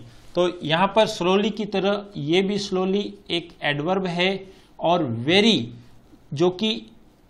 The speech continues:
इस adverb को और अधिक modify कर रहा है, इसलिए very भी एक adverb है जो कि किसी अन्य adverb को modify कर रहा है। Dear students, यहाँ पर आप देख रहे हैं तो एक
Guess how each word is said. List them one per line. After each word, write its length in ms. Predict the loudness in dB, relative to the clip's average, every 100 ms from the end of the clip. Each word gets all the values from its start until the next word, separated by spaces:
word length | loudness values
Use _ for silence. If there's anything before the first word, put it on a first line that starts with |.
| -2
इस 240 | 0 0 -2 0
adverb 400 | 0 0 -2 0
को 120 | 0 0 2
और 260 | 4 4 4
अधिक 280 | -2 -2
modify 460 | -2 0 0 0 -2
कर 200 | -2 -2
रहा 140 | 0
है, 180 | 0 -2 -6 -10
इसलिए 580 | -8 -4 -2 -2 -4 -16 -20 -16
very 400 | -4 0 0 0 -4
भी 140 | -4
एक 180 | -4 -6 -6
adverb 400 | -4 0 -2 -2
है 320 | -6 -8 -10
जो 140 | -4 -2
कि 180 | -2 -6
किसी 360 | -6 -6 -8 -4
अन्य 220 | -2 0 0
adverb 320 | 0 -2 -6 0
को 360 | 0 0 -6 -12
modify 540 | -4 -2 0 0 -2
कर 200 | -2 -4
रहा 140 | -4 -6
है। 180 | -8 -14 -20 -20 0
Dear 280 | 4 4 2
students, 400 | 0 0 -2 -6
यहाँ 220 | 0 2
पर 160 | 4 4
आप 180 | 4 2
देख 260 | -2 0
रहे 260 | 2 2 0
हैं 140 | -4 -10 -20 -4
तो 60 | 0
एक 280 | 0 -2